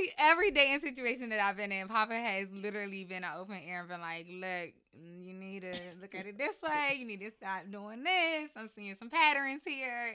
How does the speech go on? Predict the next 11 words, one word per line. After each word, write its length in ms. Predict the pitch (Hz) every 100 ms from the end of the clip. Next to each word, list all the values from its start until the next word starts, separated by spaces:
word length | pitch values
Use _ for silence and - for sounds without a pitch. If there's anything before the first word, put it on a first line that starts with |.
| 220
And 140 | 214
it's 200 | 220 220
been, 320 | 208 214 214 208
like, 280 | 208 196 - _ _ _ _ _ _
very 400 | 190 220 226 226
helpful 540 | 254 233 240 208 208 208
to 40 | 214
have, 640 | 208 185 185 185 180 180
you 80 | 185
know, 400 | 175 165 165 160
a 80 | -